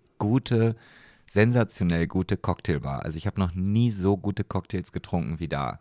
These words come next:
Also, das ist nicht einfach so null acht fünfzehn, mach mir irgendwie keine Ahnung was, sondern die sind völlig anders, völlig durchdacht und einfach toll. Und wir waren von der Schule dort einmal zu einem Workshop.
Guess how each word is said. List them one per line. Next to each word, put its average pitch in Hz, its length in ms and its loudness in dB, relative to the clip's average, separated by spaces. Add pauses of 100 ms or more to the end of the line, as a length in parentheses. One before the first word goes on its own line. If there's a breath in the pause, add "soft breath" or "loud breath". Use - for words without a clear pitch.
Also, 80 180 -12
das 87 180 -8
ist 80 140 -10
nicht 92 160 -6
einfach 85 160 -6
so - 160 -8
null 82 220 -2
acht 71 180 -6
fünfzehn, 87 420 -10
mach 82 160 -8
mir 73 100 -4
irgendwie 76 480 -4
keine 73 340 -6
Ahnung 95 260 -4
was, 117 320 -2 (680 loud breath)
sondern 87 880 0
die 90 120 -8
sind 85 240 -2 (200)
völlig 101 400 0
anders, 87 460 0
völlig 90 340 -4
durchdacht - 640 -4
und - 340 -6
einfach 80 460 -4 (100)
toll. 64 420 -4
Und 87 160 -6
wir 95 120 0
waren 110 300 2
von 98 180 -6
der 90 100 0
Schule 120 340 -4
dort 95 360 -2
einmal 92 460 0
zu - 160 -10
einem 78 320 -2
Workshop. 87 560 -4